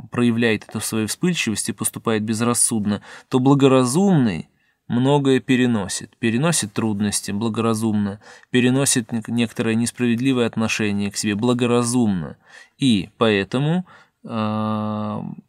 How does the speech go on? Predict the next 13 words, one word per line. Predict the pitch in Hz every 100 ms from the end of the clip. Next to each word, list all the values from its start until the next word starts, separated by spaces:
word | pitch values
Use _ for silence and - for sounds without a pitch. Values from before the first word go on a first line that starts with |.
| _ _ _ _ _ _ _
перенося | - 127 127 131 127 - 123 107 - _ _
много, | 113 120 127 156 135
получает | 120 120 117 123 120 123
от | 120
Бога | 117 104
благодать. | 110 120 123 120 87 - _ _ _ _ - _ _
Неверные, | 123 139 135 170 147 117 98 80 -
э, | 117 107
невежды | 131 135 165 151 110 98
получают | 87 120 120 - 147 139 127
в |
удел | 131 127 147 123
злобу, | 127 151 127 92 80